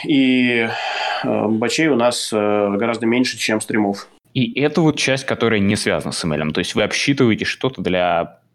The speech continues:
Speaker 2: «давай уже так определим», потому что слишком уже абстрактно как-то получается. Вы там что-то считаете, короче, какой-то процессинг на стримах, там все круто. А че вы делаете, да? Можно
Speaker 1: Да.
Speaker 2: как-нибудь, типа, какого рода данные, например, там, для подготовки имейлей и так далее?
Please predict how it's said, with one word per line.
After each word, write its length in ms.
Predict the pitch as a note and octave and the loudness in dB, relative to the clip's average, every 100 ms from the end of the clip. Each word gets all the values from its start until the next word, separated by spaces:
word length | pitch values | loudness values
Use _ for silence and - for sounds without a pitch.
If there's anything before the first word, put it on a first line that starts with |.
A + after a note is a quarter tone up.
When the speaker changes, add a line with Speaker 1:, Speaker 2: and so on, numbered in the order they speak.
| _ | _
Speaker 2:
«давай 240 | F#2+ A2+ | -2 0
уже 160 | G2+ F#2+ | 0 -2
так 220 | E2+ - | -4 -6
определим», 400 | - G#2+ A2+ F#2+ | -6 -2 0 -2
потому 200 | - G#2 | 0 -2
что 120 | G#2+ | 0
слишком 300 | C#3 C#3+ G#2+ | -2 0 0
уже 120 | F#2+ F2+ | 0 0
абстрактно 480 | - - - E2 | -2 -4 -4 -4
как-то 240 | D#2+ - - | -8 -8 -6
получается. 400 | F#2 F#2 C3 A2 | -4 0 0 0
Вы 60 | |
там 120 | F#2+ F#2 | 0 0
что-то 200 | A2+ - | -2 -2
считаете, 500 | - - D3+ - - | -2 0 0 0 -2
короче, 360 | A#2+ A#2 A2+ | 0 2 0
какой-то 320 | - A2 G#2+ - | -2 -2 -4 0
процессинг 600 | G#2 - C#3 C#3 A2 G#2+ | 0 2 0 0 0 0
на 60 | |
стримах, 560 | G2+ A2+ A2 A#2+ C#3+ - | 0 2 4 4 0 0
там 200 | F2 D#2 | -2 0
все 180 | - F#2 | -2 -2
круто. 420 | - B2 - - - - | 2 4 2 -4 -12 -6
А 80 | F#2+ | 0
че 160 | F3 | 4
вы 60 | F#3 | 4
делаете, 460 | B2+ G#2 D#2+ - - | 4 2 0 -2 -6
да? 220 | D#2 B1 - _ _ _ _ - | -4 -6 -10 _ _ _ _ -4
Можно 240 | C3+ C3 A2 | -2 0 0
Speaker 1:
Да. 60 | |
Speaker 2:
как-нибудь, 340 | G#2+ F2 D#2 - _ | 0 0 -2 -4 _
типа, 320 | - - F2 | -10 -4 -4
какого 440 | - G2+ A2+ A2 A2+ | -2 -2 2 4 4
рода 260 | A2+ F2 | 4 2
данные, 340 | F2 D#2 C#2 C2+ | 2 0 -2 -2
например, 360 | C2 D#2+ D#2 | -2 -2 -2
там, 160 | - C#2+ | -2 -2
для 280 | C#2+ E2 D2 | 0 0 -2
подготовки 640 | - F#2+ G#2 C3 - G2+ | -2 -2 0 -2 -2 0
имейлей 480 | F#2 A2 B2 A#2 F#2+ | 2 4 2 2 0
и 40 | |
так 200 | - E2+ | 0 -2
далее? 460 | F#2+ A2 G#2+ F2 | 0 2 2 -2